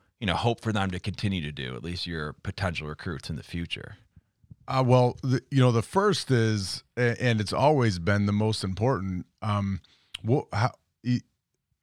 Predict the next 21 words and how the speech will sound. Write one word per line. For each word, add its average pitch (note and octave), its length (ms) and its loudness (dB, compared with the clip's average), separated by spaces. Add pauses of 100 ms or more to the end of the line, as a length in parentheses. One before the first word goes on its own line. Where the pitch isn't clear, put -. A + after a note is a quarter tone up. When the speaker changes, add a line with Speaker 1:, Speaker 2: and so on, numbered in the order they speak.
Speaker 2:
what D#3+ 120 0
kind F3 160 2
of D3 80 2
ability A2 500 2
do F2+ 120 -2
you A2 180 2
or, G2+ 160 0 (120)
do G#2+ 100 -2
you G#2 140 4
have G2 300 0
to G#2 100 -2
articulate G2 760 -2 (1160)
how A#2 320 4
badly G#2 480 2
you F#2+ 140 0
want F#2 260 -2
this F2 200 -6
thing, - 280 -10 (280)
you G#2+ 120 0
know? G2+ 260 0 (140)
Speaker 1:
Yeah. D#2+ 180 -6